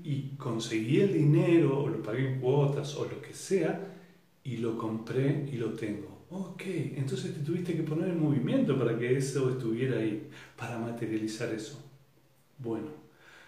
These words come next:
Ay, quiero felicidad, quiero alegría, quiero paz. Ok, dale, ¿cómo la vas a materializar?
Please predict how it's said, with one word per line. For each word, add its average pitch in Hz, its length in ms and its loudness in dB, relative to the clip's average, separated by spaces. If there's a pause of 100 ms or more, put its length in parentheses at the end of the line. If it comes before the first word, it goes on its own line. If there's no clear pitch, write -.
(640)
Ay, 147 320 -2
quiero 190 160 -2
felicidad, 143 600 2
quiero 170 180 0
alegría, 156 540 2
quiero 139 280 -2
paz. - 400 -6 (360)
Ok, 139 140 -6 (520)
dale, 113 240 -4 (220)
¿cómo 143 200 -2
la 127 100 2
vas - 140 -2
a 127 40 -4
materializar? 117 600 -4